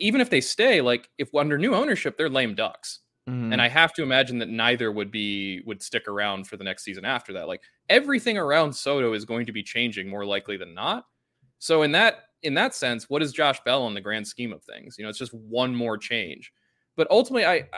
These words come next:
Speaker 1: I just wonder if at a certain point the Nationals aren't just starting to prepare for life after Juan Soto. If, if there isn't an, a decision here, it's like, "Look, this dude is gonna cost three hundred fifty million dollars to sign to a long-term deal, if not more than that."
Speaker 2: Yeah.
Speaker 1: We don't have the farm system to back him up.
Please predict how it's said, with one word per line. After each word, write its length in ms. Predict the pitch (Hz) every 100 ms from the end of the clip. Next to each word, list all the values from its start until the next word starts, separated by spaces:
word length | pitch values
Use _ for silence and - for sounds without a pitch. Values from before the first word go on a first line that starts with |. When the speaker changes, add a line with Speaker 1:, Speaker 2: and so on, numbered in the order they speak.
| - -
Speaker 1:
I 140 | 208
just 240 | 202 226
wonder 280 | 131 156 165
if 100 | 139
at 80 | 131
a 40 |
certain 280 | 117 131 120
point 240 | 131 131 117
the 60 |
Nationals 360 | 113 120 120 120
aren't 180 | 113 110
just 120 | 117
starting 240 | 113 110
to 40 | -
prepare 320 | _ 110 107
for 140 | 110
life 280 | 98 101 98 -
after 380 | 104 104 - 82
Juan 220 | 90 90
Soto. 420 | - - 76 - - _ _ _ _ -
If, 340 | 127 - - - -
if 180 | 143 143
there 120 | 135
isn't 340 | 139 139 143
an, 140 | 131 123
a 260 | 117 120
decision 420 | 110 117 - 120
here, 60 | 120
it's 100 | 110
like, 120 | 113
"Look, 260 | 117 107 -
this 160 | 135
dude 160 | - 147
is 80 | 131
gonna 120 | 123
cost 420 | - 113 104 - -
three 260 | 120 135
hundred 340 | 143 147 135 123
fifty 260 | 127 -
million 460 | 113 107 107 120 110
dollars 420 | 101 101 92 98
to 60 | -
sign 240 | - 104
to 100 | 101
a 40 | 101
long-term 420 | 98 101 - 101
deal, 260 | 95 95 -
if 180 | 104 -
not 160 | 98
more 220 | 92 95 87
than 160 | 87
that." 260 | 85 95 104 _ _ _ _
Speaker 2:
Yeah. 260 | - 110 104
Speaker 1:
We 140 | 120
don't 240 | 113 127 139
have 180 | 156 160
the 80 |
farm 240 | 160 147 131
system 260 | 131 -
to 40 | 120
back 260 | 110 107
him 120 | 120 98
up. 180 | 92